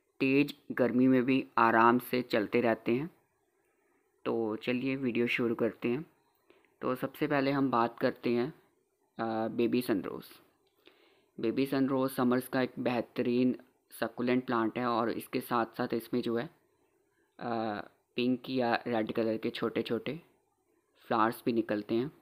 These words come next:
और ये एक सन लविंग प्लांट है। तेज़ धूप में इसमें फूल निकलेंगे और लीव्स भी इसके अच्छे ग्रो होंगे अगर आप इसे फुल डे की सनलाइट में रखेंगे।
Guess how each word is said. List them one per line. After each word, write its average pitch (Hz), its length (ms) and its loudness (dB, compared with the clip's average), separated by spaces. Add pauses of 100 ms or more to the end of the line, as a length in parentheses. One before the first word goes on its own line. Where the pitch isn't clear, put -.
(1080)
और 123 300 0
ये 123 320 4
एक 127 200 -4 (240)
सन 127 100 2
लविंग 123 360 4
प्लांट 117 360 0
है। 156 140 -6 (920)
तेज़ 135 320 0
धूप 123 260 -2
में 127 160 4
इसमें 131 260 0
फूल 120 280 0
निकलेंगे 120 520 2
और 113 480 2 (160)
लीव्स 117 400 -2
भी 127 160 0
इसके - 240 -6
अच्छे - 400 -2
ग्रो 120 220 0
होंगे 113 280 2
अगर 113 200 0
आप 110 220 0
इसे 123 280 -4 (340)
फुल 127 220 2
डे 120 140 2
की 127 140 -2
सनलाइट 110 480 0
में 120 220 0 (160)
रखेंगे। 110 500 -6